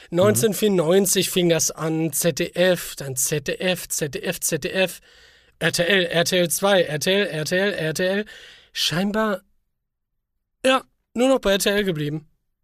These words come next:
Speaker 2: Warum?
Speaker 1: Ja.
Speaker 2: Was denn, was passiert in deinem Leben? Bra-, brauchst du
Speaker 1: Hallo?
Speaker 2: Hilfe?
Speaker 1: Jetzt lass doch mal R T L,
Speaker 2: Blinzel
Speaker 1: was hast
Speaker 2: in
Speaker 1: du, was
Speaker 2: deiner
Speaker 1: hast du denn,
Speaker 2: nächsten
Speaker 1: was hast
Speaker 2: Show,
Speaker 1: du denn
Speaker 2: wenn du
Speaker 1: jetzt
Speaker 2: Hilfe
Speaker 1: gegen,
Speaker 2: brauchst.
Speaker 1: was hast du denn jetzt gegen
Speaker 2: Bitte.
Speaker 1: R T L?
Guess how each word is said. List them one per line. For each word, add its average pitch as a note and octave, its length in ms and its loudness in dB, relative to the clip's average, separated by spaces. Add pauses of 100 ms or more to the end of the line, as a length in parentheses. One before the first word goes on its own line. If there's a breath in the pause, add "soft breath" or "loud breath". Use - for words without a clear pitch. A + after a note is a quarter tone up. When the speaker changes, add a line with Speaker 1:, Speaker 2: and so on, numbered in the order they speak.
(720)
Speaker 2:
Warum? B3 320 2
Speaker 1:
Ja. C3+ 140 0 (240)
Speaker 2:
Was B3 140 0
denn, A#3 140 0 (160)
was B3+ 180 2
passiert - 420 0
in E3+ 120 2
deinem D#3+ 180 2
Leben? D3 300 -2 (1080 soft breath)
Bra-, G#3+ 160 0
brauchst A3 320 0
du G#3 60 6
Speaker 1:
Hallo? C#3+ 80 6
Speaker 2:
Hilfe? A3+ 400 0 (440)
Speaker 1:
Jetzt - 200 -2
lass C3+ 200 4
doch E3+ 80 8
mal C#3 140 6
R B2+ 180 2
T B2 60 6
L, - 40 8
Speaker 2:
Blinzel C4 340 6
Speaker 1:
was D3 180 4
hast D#3 80 2
Speaker 2:
in G#3+ 100 4
Speaker 1:
du, - 60 6
was - 80 6
Speaker 2:
deiner F#3+ 60 6
Speaker 1:
hast F3+ 80 8
du F3+ 40 4
denn, G#3 100 4
Speaker 2:
nächsten F3 260 4
Speaker 1:
was G#3+ 120 2
hast D3 60 4
Speaker 2:
Show, G#3+ 120 6
Speaker 1:
du - 40 10
denn C#3+ 100 8
Speaker 2:
wenn - 80 6
du F#3 100 6
Speaker 1:
jetzt F3 100 6
Speaker 2:
Hilfe C#3 220 4
Speaker 1:
gegen, B2 120 4
Speaker 2:
brauchst. C#3 460 -4
Speaker 1:
was - 80 -8
hast F#3 100 4
du F#3 60 -2
denn G3 80 8
jetzt E3 180 2
gegen E3 160 4
Speaker 2:
Bitte. C#3+ 180 6
Speaker 1:
R D3 60 6
T F#3 300 4
L? A2 120 0